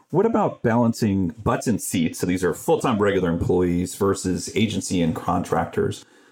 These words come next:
Do you tend to be more in that butts and seat place, or you tend to be more in the hybrid mode, or you've got twenty-six agencies stumbling around within your typical organization? Where do you land, Jen?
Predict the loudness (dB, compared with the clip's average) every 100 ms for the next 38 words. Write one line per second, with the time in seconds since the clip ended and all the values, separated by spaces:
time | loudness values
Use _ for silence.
0 | _ 2 2 2 2 4 4 4 4 4
1 | 2 2 0 0 -2 0 0 0 0 2
2 | 2 -2 -4 -2 0 0 0 0 2 2
3 | 2 2 2 2 2 2 2 4 2 -4
4 | _ 0 2 2 0 0 2 0 2 -2
5 | 0 0 0 -4 -4 0 0 2 2 2
6 | 2 2 2 0 2 2 2 2 0 -2
7 | 0 0 2 0 0 0 0 0 0 2
8 | 0 0 0 0 0 0 -2